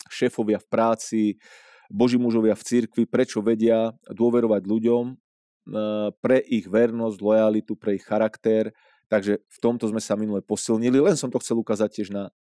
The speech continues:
Danielovi. Ale poďme prečítať z Daniela, niečo iné chcem dnes poukázať. E, prvá kapitola Daniela, e, tretí a piatý verš. „A král povedal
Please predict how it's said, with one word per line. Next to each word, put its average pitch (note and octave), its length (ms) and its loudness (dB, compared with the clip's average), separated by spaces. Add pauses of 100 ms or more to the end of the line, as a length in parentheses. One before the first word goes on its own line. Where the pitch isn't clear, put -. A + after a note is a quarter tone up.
(200)
Danielovi. G2+ 640 -2
Ale B2 240 4
poďme D3+ 320 2
prečítať A#2 480 0
z G2 80 -12
Daniela, A2+ 560 2
niečo A#2+ 320 -6
iné B2 160 2
chcem G#2+ 240 -6
dnes G#2 240 -4
poukázať. G#2+ 800 0
E, - 1500 -12
prvá B2 320 4
kapitola A#2 560 2
Daniela, A2 640 0 (1600)
e, - 80 4 (1400)
tretí B2+ 320 2
a A#2 80 6
piatý A2 320 0
verš. F#2+ 400 -2 (240)
„A - 160 -4
král E3 240 4
povedal D3 400 4